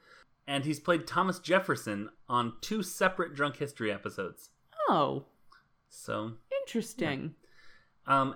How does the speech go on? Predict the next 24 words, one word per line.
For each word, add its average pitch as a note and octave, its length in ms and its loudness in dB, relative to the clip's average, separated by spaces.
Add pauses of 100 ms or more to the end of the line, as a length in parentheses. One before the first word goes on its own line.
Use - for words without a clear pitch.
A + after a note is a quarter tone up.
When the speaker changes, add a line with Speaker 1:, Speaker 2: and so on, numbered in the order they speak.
Speaker 1:
and C#3+ 160 0
he F3+ 100 0
was F3 180 4
in D#3+ 140 2
Scream E3+ 440 -2
Two F3+ 420 4
along D3+ 340 2
with C#3+ 140 2
Marisol C#3 500 2
Nichols, B2+ 500 0
who C3 120 -4
plays B2 380 -2
groupie F3+ 360 -2
number G2+ 200 -2
two, G#2+ 240 -4
who A2 100 -4
just B2 220 -6
got B2 160 -2
shut B2 200 2
out A#2+ 160 4
of B2 240 -2
the C3 340 4
makeout D#3 300 0
room. G2+ 200 -6